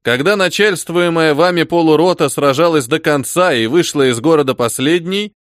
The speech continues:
удовлетворил ходатайство командующего второй армией о производстве мещанина Рудского в офицерский чин. Но для начала он даровал вам дворянство Российской империи, наследуемое потомками по нисходящей линии.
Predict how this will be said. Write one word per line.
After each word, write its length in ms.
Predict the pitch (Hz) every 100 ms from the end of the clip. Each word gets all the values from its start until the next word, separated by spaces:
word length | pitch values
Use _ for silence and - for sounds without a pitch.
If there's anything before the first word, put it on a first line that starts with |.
| _ -
удовлетворил 800 | 208 233 240 220 190 196 247 156
ходатайство 640 | 147 143 165 147 - 143
командующего 720 | 143 131 156 156 143 123 139 123
второй 380 | 127 123 113
армией 600 | 123 160 180 196 208 208 _ _ -
о 140 | 208
производстве 680 | 226 233 202 254 - 208 208
мещанина 580 | 196 - 190 170 127 107
Рудского 600 | 147 - 175 180 208 165
в 100 | 131
офицерский 640 | 202 208 - 131 110 - 127
чин. 380 | - 78 71 _ _ _ _ _ _ _ _
Но 220 | 127 254
для 120 | 247
начала 460 | 233 208 180 196 226
он 140 | 202
даровал 440 | 156 143 110 143 156
вам 300 | 131 156 120
дворянство 640 | 113 110 131 165 - 170
Российской 560 | 135 - 113 - 147 185
империи, 600 | 175 214 120 85 76 _ _ _ -
наследуемое 760 | 175 175 151 147 127 123 120 110
потомками 640 | 107 117 147 180 202 208
по 120 | 196
нисходящей 640 | 170 143 120 104 98 - 123
линии. 520 | 143 131 95 69